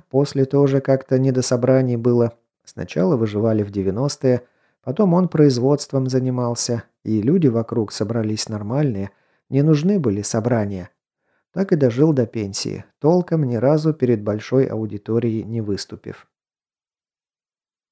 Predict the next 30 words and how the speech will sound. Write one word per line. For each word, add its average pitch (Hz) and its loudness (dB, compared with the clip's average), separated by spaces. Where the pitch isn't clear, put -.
Когда 127 2
он 156 6
вошёл 135 4
в 180 4
отгороженный 165 6
деревянной 156 6
стеной, 147 2
не 120 -2
до 104 0
крыши, 190 0
а 107 -2
как 110 -2
бы 110 0
сплошным 123 -2
забором 117 4
кусок - -2
мастерской 110 -2
на 120 -4
Тульском 110 -4
оружейном 107 -2
заводе, 107 -4
то 101 -6
сразу 147 0
разволновался. 117 -2
Сидели 143 4
взрослые, 165 4
усатые 147 0
и 131 4
бородатые 107 0
дядьки, 120 0